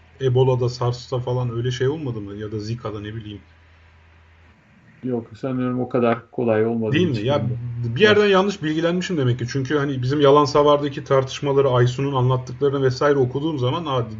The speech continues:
Speaker 1: ben bu konuyu yanlış biliyormuşum demek ki." diye düşünmüştüm.
Speaker 2: Hı. Zaman alıyor çok.
Speaker 1: Evet. Yani şu var, aşı bulmak mı zaman alıyor, güvenli bir aşı bulmak mı zaman alıyor?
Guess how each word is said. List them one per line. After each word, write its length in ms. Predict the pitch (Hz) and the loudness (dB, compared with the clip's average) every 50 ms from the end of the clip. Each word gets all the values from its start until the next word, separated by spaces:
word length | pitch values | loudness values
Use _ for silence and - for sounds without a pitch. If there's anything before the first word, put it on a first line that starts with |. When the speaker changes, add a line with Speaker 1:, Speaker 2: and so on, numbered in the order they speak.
| - - | -4 -2
Speaker 1:
ben 180 | 120 156 175 | -2 -2 -2
bu 100 | 170 160 | -6 -6
konuyu 260 | - 143 139 160 175 | -6 -6 -4 -4 -2
yanlış 320 | 165 135 135 147 - - - | -2 -2 -2 -4 -6 -8 -8
biliyormuşum 420 | 117 110 107 101 95 - 110 104 | -8 -8 -8 -8 -10 -10 -10 -10
demek 240 | 101 101 101 95 - | -8 -10 -10 -12 -14
ki." 120 | - 104 | -16 -16
diye 140 | 98 101 95 | -14 -14 -14
düşünmüştüm. 520 | 92 - - 101 95 90 - - - 190 214 - _ _ _ _ _ _ - | -14 -16 -16 -14 -14 -16 -16 -18 -18 -20 -20 -20 _ _ _ _ _ _ -10
Speaker 2:
Hı. 60 | 104 98 - - _ _ _ _ _ _ _ _ _ _ _ _ _ _ _ _ _ _ _ | -10 -10 -10 -12 _ _ _ _ _ _ _ _ _ _ _ _ _ _ _ _ _ _ _
Zaman 320 | - 120 123 143 165 165 | 2 2 4 4 4 4
alıyor 260 | 143 117 104 101 98 | 2 2 0 -2 -4
çok. 180 | 95 - 104 - - _ _ _ _ _ _ _ _ _ _ - | -6 -10 -14 -16 -18 _ _ _ _ _ _ _ _ _ _ -12
Speaker 1:
Evet. 320 | 117 104 92 85 - - - _ _ _ _ _ _ _ _ - | -12 -12 -12 -14 -16 -20 -20 _ _ _ _ _ _ _ _ 0
Yani 180 | 139 160 156 | 2 2 2
şu 180 | - - 214 220 | 2 4 6 6
var, 160 | 180 131 123 - | 6 6 4 2
aşı 300 | 143 131 123 - 202 180 | 0 0 2 0 0 2
bulmak 340 | 170 180 185 202 226 214 185 | 2 2 2 2 2 0 0
mı 80 | 208 202 | 0 0
zaman 240 | 208 214 208 208 | 2 2 2 2
alıyor, 240 | 208 208 202 220 226 | 2 2 2 2 0
güvenli 440 | 202 147 156 156 160 170 180 190 185 | 0 2 2 4 4 4 4 2 2
bir 60 | 175 | 4
aşı 220 | 165 143 - - 156 | 4 2 2 0 -4
bulmak 320 | 143 131 123 113 - - | -4 -2 -2 -4 -4 -6
mı 80 | 110 95 | -10 -10
zaman 260 | 98 95 90 90 90 | -10 -10 -10 -12 -12
alıyor? 220 | 90 85 90 85 | -14 -14 -16 -18